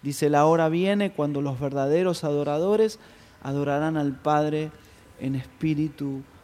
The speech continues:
y en verdad." Y en primer lugar, recordá, Lili, hablamos acerca del Padre, hablamos acerca de la paternidad, hablamos acerca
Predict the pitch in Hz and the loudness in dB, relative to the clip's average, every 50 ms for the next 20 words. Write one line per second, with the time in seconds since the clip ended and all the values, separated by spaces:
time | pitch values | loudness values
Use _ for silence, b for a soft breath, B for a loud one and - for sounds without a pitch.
0 | B - - 127 127 135 131 127 127 127 120 117 113 113 107 104 110 117 - 117 | B -18 -12 -6 -4 -2 -2 -2 -2 -2 -4 -4 -6 -8 -10 -10 -12 -14 -8 -4
1 | 123 135 139 147 139 180 185 226 233 214 202 190 202 202 202 196 165 160 165 - | -2 0 0 0 0 0 2 2 2 4 4 6 6 6 4 2 -2 -6 -8 -6
2 | - 156 151 151 175 175 185 180 170 156 160 170 170 170 170 160 151 147 151 156 | -4 -4 -4 0 0 2 2 2 2 0 -2 -4 -2 -2 0 0 0 0 -2 -2
3 | 160 165 160 151 151 135 - - 156 147 147 135 - 160 147 147 143 B B B | -2 -4 -4 -6 -6 -8 -2 -2 0 0 0 0 0 0 0 0 -2 B B B
4 | B B B B - - 123 143 143 147 147 147 143 143 143 143 139 131 131 131 | B B B B -18 -8 -2 0 0 2 2 2 0 0 0 -2 -2 -4 -4 -2
5 | 135 131 120 - - 170 170 170 170 165 151 143 139 131 135 143 139 143 135 143 | -2 -4 -4 2 4 6 8 8 8 6 4 2 0 0 -2 -2 -4 -4 -6 -8
6 | 131 - 156 143 135 - 139 135 131 127 120 - 123 123 - 131 123 120 123 123 | -8 -6 -6 -6 -4 -4 -4 -2 -2 -4 -4 -4 -8 -6 -6 -6 -4 -2 -2 0
7 | 131 147 151 151 147 147 143 139 135 131 131 135 135 135 139 131 - 135 117 - | 2 2 2 2 2 2 2 0 -2 -2 -4 -4 -4 -4 -4 -6 -8 -10 -10 -4
8 | - 143 135 139 - - 143 135 123 | -4 -2 -2 -2 -2 -2 -2 -2 -2